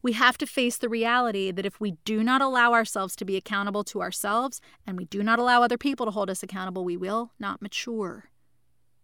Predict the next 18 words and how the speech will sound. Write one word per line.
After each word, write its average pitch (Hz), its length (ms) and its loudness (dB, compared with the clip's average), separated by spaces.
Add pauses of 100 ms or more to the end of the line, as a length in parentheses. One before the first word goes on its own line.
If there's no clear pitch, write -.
(500)
We 208 100 -2
need 214 380 4
to 285 100 -2
face 254 420 0
that 233 220 4
reality. 214 540 0
When 185 220 -4
we 226 280 0
enter 240 420 0
adulthood, 226 640 -2
we 196 140 -4
become 220 360 -2
accountable 247 540 0
in 190 120 -6
ways 190 340 -4 (280)
that 208 160 2
are 226 100 4
congruent 247 800 2